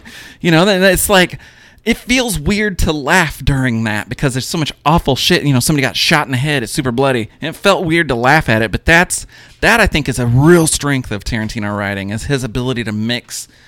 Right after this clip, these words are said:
emotions in a, in a way that works.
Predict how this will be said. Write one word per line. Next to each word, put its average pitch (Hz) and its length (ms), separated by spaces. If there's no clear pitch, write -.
emotions 120 840
in 127 140
a, - 320
in 156 140
a 139 60
way 131 260
that 110 180
works. 117 720